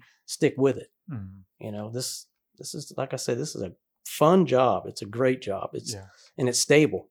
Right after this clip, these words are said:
Speaker 1: You know, I know I'm gonna get a check every month.
Speaker 2: Yeah.
Speaker 1: Um, and I mean, sometimes I feel like I'm overpaid, which
Speaker 2: Yeah.
Speaker 1: people wouldn't probably believe me, but
Speaker 2: Yeah.
Speaker 1: we are paid well.
Speaker 2: Yeah.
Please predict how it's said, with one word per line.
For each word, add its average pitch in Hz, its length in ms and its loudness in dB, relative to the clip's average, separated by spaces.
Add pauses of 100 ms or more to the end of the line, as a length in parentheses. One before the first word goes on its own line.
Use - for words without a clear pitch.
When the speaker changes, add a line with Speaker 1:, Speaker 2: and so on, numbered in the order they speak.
(140)
Speaker 1:
You 110 100 -10
know, 107 120 -8
I 113 140 -6
know 135 220 6
I'm 131 160 10
gonna 131 140 4
get 131 140 4
a 127 60 4
check 143 320 6
every 127 200 6
month. 139 360 6 (140)
Speaker 2:
Yeah. 107 180 -4 (340)
Speaker 1:
Um, 104 380 -8 (180)
and 104 320 -12
I 107 40 -16
mean, 107 160 -14
sometimes 131 440 -4
I 113 40 -4
feel 127 200 0
like 120 160 2
I'm 113 120 -2
overpaid, 110 540 4 (100)
which - 340 -4 (100)
Speaker 2:
Yeah. 101 180 -18 (340)
Speaker 1:
people 143 200 4
wouldn't 127 220 4
probably 127 400 4 (120)
believe 165 260 12
me, 143 140 6
but 117 240 -2 (220)
Speaker 2:
Yeah. 113 200 -2
Speaker 1:
we 190 100 6
are 214 80 2
paid 185 260 2
well. 208 320 -4 (180)
Speaker 2:
Yeah. 107 240 -4